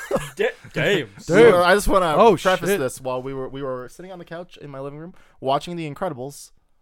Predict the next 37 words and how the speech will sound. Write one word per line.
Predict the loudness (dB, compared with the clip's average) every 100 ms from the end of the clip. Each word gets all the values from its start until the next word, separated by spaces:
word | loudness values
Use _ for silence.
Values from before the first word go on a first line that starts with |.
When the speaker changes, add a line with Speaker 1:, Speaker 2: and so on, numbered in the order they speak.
| _ _ _ -8
Speaker 2:
tired | -4 0 0
out | 0
of | 0
our | -2
minds | -4 -6 -6 -8
because | -12 -12 -10
we | -10
just, | -10 -10
uh, | -8 -8
walked | -10 -14 -16
around | -16 -16 -18
for, | -18 -16 -16
you | -18
know, | -18
Pokemon | -12 -12 -12 -16
catching | -16 -16 -18
reasons. | -20 -20 -18
Speaker 1:
<laughs> | -20 -20 -20 -20 -20 -20 -20 -20 _ -20 -20 -20 -20 -20 -20 -16 -6
Speaker 2:
John | -2 0
Luke | -2
was | -6
just | -10
sitting | -10 -8
there | -6 -6 -6
reading | -4 -4 0
Nightwing. | -2 -2 -6 -12 -18 -16 -6 -2
<laughs> | 0 2
Speaker 3:
Yeah, | 2 0
comic | -2 -6 -8
books. | -12 -12 -16 -18 -20 -20 -20 -20 -20 -10
No, | -2 0
uh, | 0 -2
Cody | -4 -4 -4
and | -4
I | -4
went | -4 -8 _ _ _ _ -8
on | -4 -2 -2 -4 -8